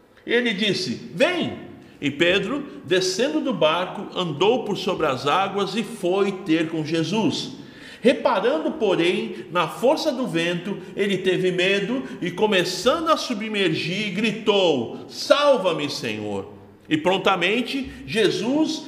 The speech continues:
estendendo a mão, tomou, tomou e lhe disse: "Homem de pequena fé,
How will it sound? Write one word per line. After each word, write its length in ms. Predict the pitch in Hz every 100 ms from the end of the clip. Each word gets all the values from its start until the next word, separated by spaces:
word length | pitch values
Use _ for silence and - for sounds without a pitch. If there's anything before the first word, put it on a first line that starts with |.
| -
estendendo 640 | 185 - 208 175 202 311
a 80 | 311
mão, 580 | 254 196 208 226 - - -
tomou, 720 | 208 165 170 202 233 247 - - - -
tomou 600 | 196 170 165 214 269 -
e 80 | 240
lhe 140 | 254
disse: 680 | 175 214 208 - - 98 -
"Homem 500 | 170 233 285 285 285
de 120 | 220 247
pequena 560 | 233 220 240 233 233
fé, 640 | 208 240 269 247 139 -